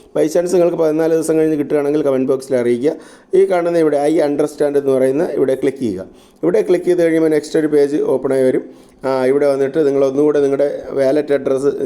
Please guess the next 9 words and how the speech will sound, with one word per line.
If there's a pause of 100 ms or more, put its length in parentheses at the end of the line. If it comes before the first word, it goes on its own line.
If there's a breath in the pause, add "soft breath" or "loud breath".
ചെക്ക്
ചെയ്യുക. (380 loud breath)
ഇത്
വന്ന്
ട്രാൻസാക്ഷൻ,
ആ, (440 loud breath)
ഹാഷിൻ്റെ
ഇതാണ്. (480 loud breath)
ഓക്കെ,